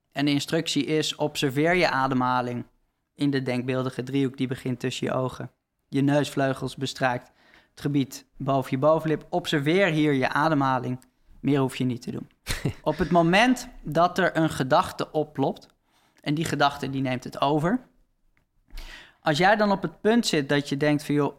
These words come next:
Speaker 1: dit is niks voor mij. Ik kan niet mediteren. Bij mij houdt die gedachtenstroom nooit op." Dat is fantastisch.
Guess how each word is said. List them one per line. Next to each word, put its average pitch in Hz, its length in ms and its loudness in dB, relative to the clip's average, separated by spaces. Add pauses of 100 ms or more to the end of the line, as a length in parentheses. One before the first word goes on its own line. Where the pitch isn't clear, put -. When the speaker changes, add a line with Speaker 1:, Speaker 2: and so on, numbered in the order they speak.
(320)
Speaker 1:
dit 156 340 0
is 156 120 -2
niks 135 220 0
voor 127 160 -2
mij. 135 300 2 (560)
Ik 175 200 -2
kan 143 180 4
niet 139 200 2
mediteren. 131 680 0 (140)
Bij 131 160 -2
mij 139 240 4
houdt 131 240 0
die 135 100 -6
gedachtenstroom 127 720 -2
nooit 120 240 -4
op." 170 200 -4 (500)
Dat 143 160 0
is - 60 -8
fantastisch. - 600 -6